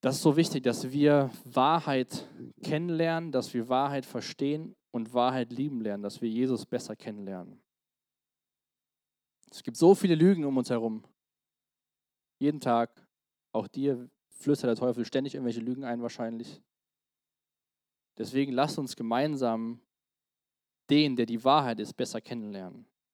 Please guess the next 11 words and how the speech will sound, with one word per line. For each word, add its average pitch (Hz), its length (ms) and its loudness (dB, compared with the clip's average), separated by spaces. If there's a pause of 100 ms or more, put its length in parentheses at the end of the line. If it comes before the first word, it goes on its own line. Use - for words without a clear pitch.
(680)
und 113 160 -8
damit 123 540 0
die 113 100 -6
Lügen 131 340 -4
Stück - 240 -8
für 123 120 -6
Stück 139 200 -4
in 135 60 -10
unserem 113 220 -4
Leben 113 180 -4
auslöschen. - 480 -10